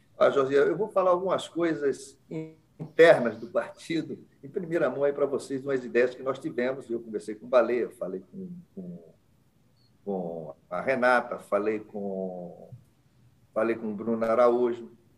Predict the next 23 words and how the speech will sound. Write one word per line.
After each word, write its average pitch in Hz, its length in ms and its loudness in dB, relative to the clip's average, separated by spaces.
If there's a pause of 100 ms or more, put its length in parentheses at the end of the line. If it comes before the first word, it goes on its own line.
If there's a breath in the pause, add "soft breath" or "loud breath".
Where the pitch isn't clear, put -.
(140)
Então, 135 360 0
nós 226 220 0
tínhamos - 500 -6 (400)
pensado, 113 580 4
no 110 100 -6
primeiro 107 340 -4
momento, 95 560 -2 (200)
eu 95 80 -16
falei 104 340 2
com 101 180 -12
o 90 160 -14
Caio, 95 640 2 (200)
com, 87 380 -12 (800)
com 95 100 -10
o 92 40 -12
Caiado, 120 600 6 (100)
falei 98 240 -4
com 92 480 -14 (100)
a - 80 -20
Semi. 117 520 -2 (420)
O 190 80 -10
primeiro 262 380 4
momento 160 560 2